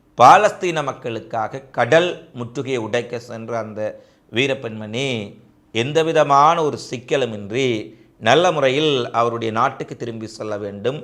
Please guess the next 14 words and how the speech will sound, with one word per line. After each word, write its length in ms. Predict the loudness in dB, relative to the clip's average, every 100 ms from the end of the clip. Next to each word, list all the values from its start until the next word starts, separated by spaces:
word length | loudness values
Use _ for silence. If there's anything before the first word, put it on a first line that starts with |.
| -16 _ _
அவர்களுக்கு 500 | 2 2 0 -10 -10
பாலஸ்தீன 720 | 2 2 2 -2 -6 -8 -6
மக்கள் 380 | -8 -8 -6 -6
மட்டுமல்ல, 580 | -6 -12 -14 -10 -8 -8
உலகெங்கும் 680 | -2 4 6 4 -4 -8 -8 _ _ _ -6
மனிதநேயத்தை 760 | -2 0 0 0 -2 -2 -4
நேசிக்கக்கூடிய 880 | -4 -6 -8 -10 -10 -10 -8 -6 -4
மக்கள் 340 | -4 -8 -4
அந்த 200 | -4 -4
பெண்மணிக்கு 480 | -8 -10 -10 -12 -10
நன்றி 320 | -8 -8 -8
உணர்வாளர்களாக 720 | -8 -6 -4 -4 -4 -4 -6 -6
இருப்பார்கள் 500 | -8 -8 -6 -6 -8
என்பதில் 500 | -10 -6 -6 -8